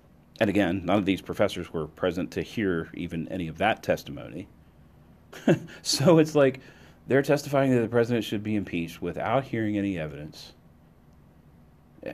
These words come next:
I mean, it's like, does a constitutional law professor not know that a person is innocent until proven guilty in this country?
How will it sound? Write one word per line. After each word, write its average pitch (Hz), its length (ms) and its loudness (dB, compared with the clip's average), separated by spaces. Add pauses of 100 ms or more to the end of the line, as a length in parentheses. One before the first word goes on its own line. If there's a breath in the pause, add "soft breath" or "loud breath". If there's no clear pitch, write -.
(120)
I 127 140 -4
mean, 135 200 6
it's 131 160 0
like, 139 260 4 (2250 loud breath)
does 156 140 2
a 143 60 4
constitutional 175 680 -2
law 139 200 6
professor 156 460 2
not 123 360 2
know 120 280 6 (220 loud breath)
that 95 120 4
a 82 40 -4
person 113 340 2
is 90 260 -2
innocent 120 360 2
until 107 200 -6
proven 92 340 -4
guilty 110 420 2
in 127 100 0
this 120 140 -2
country? 127 460 -6